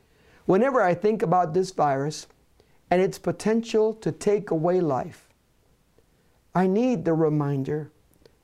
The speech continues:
that in Jesus Christ there is always eternal life. I need the reminder that in him there's always hope. There's always greener pastures.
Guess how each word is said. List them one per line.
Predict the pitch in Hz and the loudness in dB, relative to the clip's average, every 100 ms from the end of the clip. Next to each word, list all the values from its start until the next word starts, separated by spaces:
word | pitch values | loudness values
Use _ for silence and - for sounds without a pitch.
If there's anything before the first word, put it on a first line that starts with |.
| _ | _
that | - 160 | -2 2
in | 160 135 | 2 0
Jesus | 180 196 185 185 | -2 -2 -2 -6
Christ | - 165 143 143 - - | -6 -4 -2 -4 -8 -4
there | 160 151 | 0 0
is | 147 - | -2 -6
always | 170 175 147 147 147 - | -2 0 0 -2 -4 -10
eternal | - 156 143 156 143 | -12 -10 -6 -6 -4
life. | 143 135 180 - _ _ _ _ _ - - | -4 -4 -8 -16 _ _ _ _ _ -20 -8
I | - | 0
need | 190 262 196 | 2 2 2
the | 208 | 2
reminder | 185 170 190 226 208 214 | 4 2 2 2 2 2
that | 196 175 175 | 2 0 2
in | 165 | 2
him | 165 175 240 247 240 - - - | 0 2 2 0 -4 -10 -14 0
there's | 190 190 | 2 2
always | 190 185 202 190 180 | 0 0 2 0 -2
hope. | - - 151 - - _ _ _ _ _ | -6 -2 -2 -4 -20 _ _ _ _ _
There's | 185 180 - | 2 2 0
always | 220 226 208 208 | 2 4 2 0
greener | 156 175 175 180 | -4 -2 0 -2
pastures. | 170 156 139 - - 190 - | -4 -4 -4 -4 -10 -10 -12